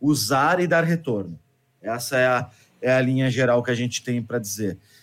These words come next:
E preparar melhor os, os, né, isso agora como um todo também, preparar os, a, as pessoas que apresentam os ambientes pra mostrar. Eu acho que o sensor é a melhor dos mundos. Eu acho que as pessoas têm que parar de mostrar também, acho que as pessoas têm que sentir.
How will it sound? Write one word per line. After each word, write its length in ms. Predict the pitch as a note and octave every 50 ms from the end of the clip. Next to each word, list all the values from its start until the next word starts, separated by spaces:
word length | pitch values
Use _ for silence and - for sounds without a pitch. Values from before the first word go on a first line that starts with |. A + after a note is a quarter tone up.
| _ _ _ _ _ _ _ _ _ _ _ _ _ _ _ _ -
E 380 | B3 B3 B3 C4 C#4 D4+ D4 C4+ B3+ B3 B3+ - _
preparar 480 | - B3 B3+ B3 B3+ A#3+ A3 G#3 G#3 G#3+
melhor 360 | G#3+ A3 G#3+ G3+ F#3+ F#3+ F#3+
os, 200 | G3 F#3 - -
os, 380 | - E3+ E3 E3+ D#3+ - - - - - C3 D3
né, 120 | C3+ B2+ C#3 D3 F3+ F#3+ D3+ A#2+
isso 160 | A2 G#2 A2 D#3
agora 240 | C#3 - D3 C#3+
como 180 | D3 D#3 D#3+ D#3
um 60 | D#3+
todo 220 | D3+ D#3+ D#3+ D#3 D#3+
também, 300 | E3+ E3 D#3 C#3+ C3+ B2+
preparar 600 | D3 F3+ E3+ - G#3 G3 F3+ E3+ F3+ F#3+ F#3 - _ _ _ _ _ -
os, 260 | D#3 D3+ D3 C#3+ -
a, 120 | D3+ C#3+ C#3+ - E3 D#3 D#3+ D3+
as 100 | C#3 C3
pessoas 280 | - - C3 - E3+ E3
que 80 | -
apresentam 460 | F3 E3+ - D3+ D3 C3 D3+ D3 D3+ D3+
os 100 | C3+ C3+
ambientes 580 | D3 C#3+ C3 C3+ C#3+ D#3+ G3 G3 - - - _ _ _ _ _
pra 160 | - F#3+ G3+ G#3+
mostrar. 800 | A3 A3+ A#3+ C4 B3+ - - - G#3 F#3 F3+ F3+ F#3 G3 G3 - _ _ _ _ _ _ _ _ _ _ _ _
Eu 120 | - - G3
acho 140 | C4 C#4+ -
que 60 | -
o 40 | B3+
sensor 420 | - B3+ A3 F#3 - - G#3+ A#3+
é 60 | B3
a 40 | A3+
melhor 300 | G#3 F#3 E3+ E3 F3+ G3
dos 200 | F#3 F3 D3 A#2+
mundos. 440 | B2 B2+ B2+ C3 B2 G#2 F#2+ F2 F2+
Eu 60 | G#2
acho 100 | C3+ D3
que 60 | E3+
as 80 | E3 -
pessoas 240 | E3 C#3 D3+ F3 E3+
têm 120 | F#3 F3+
que 60 | E3
parar 220 | - D#3+ C#3+ D3+ D#3+
de 100 | D#3 E3+
mostrar 460 | D3 D3 C#3 B2+ - - B2 B2 A#2+
também, 240 | - A2+ A2 A2 G#2+
acho 80 | G#2
que 60 | -
as 60 | - -
pessoas 200 | B2 B2 B2+ B2+
têm 100 | D3+ D3+
que 80 | D3
sentir. 500 | - - E3 D#3+ D#3+ - - - C3 G#2+